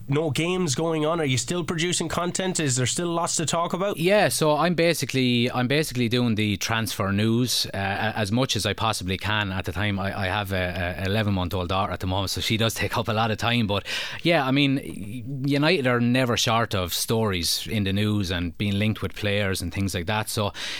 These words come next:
Speaker 2: basically on the off season, that's what I'm doing. I'm trying to get as much content out there as possible in terms of who Manchester United might sign, who we should sign, and just general, you know, transfer news and overall news about the club in general.
Speaker 1: So you really have to kind of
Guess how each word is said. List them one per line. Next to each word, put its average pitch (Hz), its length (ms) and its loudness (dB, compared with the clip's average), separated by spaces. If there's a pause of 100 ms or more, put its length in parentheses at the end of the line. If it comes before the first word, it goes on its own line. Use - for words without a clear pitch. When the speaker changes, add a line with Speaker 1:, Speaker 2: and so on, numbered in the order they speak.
(140)
Speaker 2:
basically 143 420 2
on 127 80 2
the 120 80 4
off 127 160 2
season, 110 300 2
that's 110 200 0
what 101 120 0
I'm 92 100 0
doing. 120 380 2
I'm 101 240 -2
trying 123 220 -2
to 120 60 0
get 107 120 0
as 95 100 -2
much 104 220 -2
content 98 340 0
out 98 140 0
there 92 160 -2
as 87 100 -4
possible 95 380 -2
in 87 100 -2
terms 92 300 -2
of 85 100 -6
who 113 140 -2 (260)
Manchester 92 360 -4
United 95 240 -2
might 113 200 0
sign, 117 260 0
who 90 100 -4
we 85 80 -2
should 123 260 0
sign, 117 380 0 (380)
and 165 120 -2
just 185 160 0
general, 104 420 0 (600)
you 110 60 0
know, 90 160 0 (200)
transfer 98 380 -2
news 101 240 0
and 101 120 0
overall 104 340 0
news 92 220 0
about 85 180 -2
the - 60 -8
club 90 300 -4 (200)
in 90 120 -2
general. 90 300 -2 (160)
Speaker 1:
So - 120 -10
you 185 140 0
really 254 220 0
have 214 200 0
to 143 100 -2
kind 156 200 0
of 120 140 0